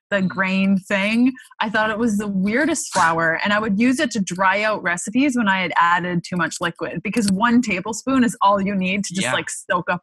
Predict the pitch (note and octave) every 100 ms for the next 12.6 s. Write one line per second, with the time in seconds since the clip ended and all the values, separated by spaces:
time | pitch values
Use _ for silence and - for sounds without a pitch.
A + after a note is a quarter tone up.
0 | - F3+ E3+ E3+ F3 - - - G#3 G3+
1 | F#3+ F3+ F#3 F#3 D#3 D#3 F#3+ G#3+ G#3 -
2 | - _ - B3+ D#4+ E4 E4+ F4 - A3+
3 | B3 - A#3+ A#3+ A#3 G#3+ G3+ F3+ F#3+ A3
4 | B3+ C4+ - G3 F#3 F#3 F#3 - G#3 F#3+
5 | G#3+ G#3+ A#3+ A#3 A#3 - A3 G3+ F#3+ G3+
6 | - - _ - G#3+ G#3 A3 G#3+ G#3+ G#3
7 | G#3+ F#3 F#3+ - A3 G#3 G3 G3 G#3 F#3
8 | F#3+ F3+ F#3 G3+ G#3 F#3+ - G3 F#3+ F#3
9 | G3 G3 F3+ D#3+ A#3+ B3 A#3+ B3 A#3+ -
10 | G#3 A3 A3 A3 A3+ G#3+ - G3 F#3 -
11 | A#3 - A#3+ A#3+ A3+ A#3+ - - A3+ -
12 | - G3 F#3 F#3 - F#3